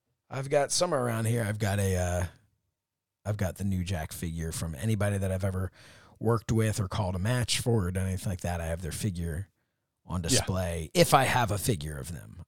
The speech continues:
Speaker 1: Um, but, uh, but yeah, so I've got that somewhere. Um,
Speaker 2: And that's a, that's another bummer. I mean, he could have easily done something with Cella Toys, you know,
Speaker 1: Yeah.
Speaker 2: get a new figure or,
Speaker 1: Yep.
Speaker 2: you know, um,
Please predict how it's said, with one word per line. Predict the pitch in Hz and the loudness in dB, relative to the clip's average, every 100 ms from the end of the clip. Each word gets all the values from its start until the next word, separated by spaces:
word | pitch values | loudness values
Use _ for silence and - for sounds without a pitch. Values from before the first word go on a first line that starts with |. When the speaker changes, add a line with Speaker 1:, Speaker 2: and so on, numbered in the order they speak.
| - | -10
Speaker 1:
Um, | 92 92 87 90 - _ _ _ _ _ _ - | -8 -8 -8 -12 -16 _ _ _ _ _ _ -6
but, | 87 85 82 | -4 -2 -2
uh, | 80 78 76 73 73 - _ _ _ _ _ _ _ | -4 -6 -4 -4 -6 -12 _ _ _ _ _ _ _
but | 85 | -10
yeah, | 76 92 | -6 -6
so | 87 - | -6 -6
I've | 95 | -6
got | 98 92 | -8 -8
that | - - | -10 -6
somewhere. | 120 98 78 104 _ 107 | -6 -8 -10 -14 _ -6
Um, | 104 104 104 101 120 | -4 -2 -4 -4 -2
Speaker 2:
And | 127 | 2
that's | 135 139 | 4 6
a, | 135 | 6
that's | 143 147 131 | 8 6 6
another | 139 165 107 | 4 6 4
bummer. | 98 92 98 95 | 2 0 -2 -2
I | |
mean, | 104 104 110 | 0 2 2
he | 104 123 | 4 4
could | 131 123 | 6 4
have | 113 | 4
easily | 117 113 117 113 | 2 2 0 0
done | 107 | 0
something | 104 - 107 | 0 -2 -2
with | 104 101 - - _ _ | -2 -4 -8 -20 _ _
Cella | - 101 104 101 | -6 -2 -2 -4
Toys, | - 107 117 98 - - 113 | -4 -4 -2 -4 -8 -12 -6
you | |
know, | 104 101 | -4 -2
Speaker 1:
Yeah. | 101 | -2
Speaker 2:
get | 98 | 0
a | |
new | 101 101 | 0 0
figure | 98 - 104 104 107 104 98 | -4 -4 -4 -4 -8 -8 -10
or, | 92 98 _ _ _ _ _ - 107 | -14 -16 _ _ _ _ _ -20 -8
Speaker 1:
Yep. | 120 123 - | -6 -6 -8
Speaker 2:
you | 104 | -8
know, | 98 95 98 95 | -6 -6 -8 -10
um, | 95 98 98 95 98 | -10 -10 -10 -10 -14